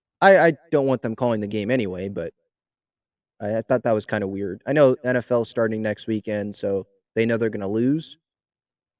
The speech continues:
but I think Padres-Dodgers would have been a better selection next week than Cubs-Giants. I think that's what they're doing next week.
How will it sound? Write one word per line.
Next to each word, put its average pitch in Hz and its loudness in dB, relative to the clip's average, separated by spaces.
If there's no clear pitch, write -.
but 95 -4
I 101 -4
think 120 -4
Padres-Dodgers 113 0
would 107 -4
have 101 -8
been 107 -4
a 95 -6
better 101 -2
selection 110 -4
next 139 -4
week 101 -4
than 98 -6
Cubs-Giants. 107 -4
I - -14
think 131 -8
that's - -4
what 104 -8
they're 95 -6
doing 95 -6
next 95 -10
week. 73 -10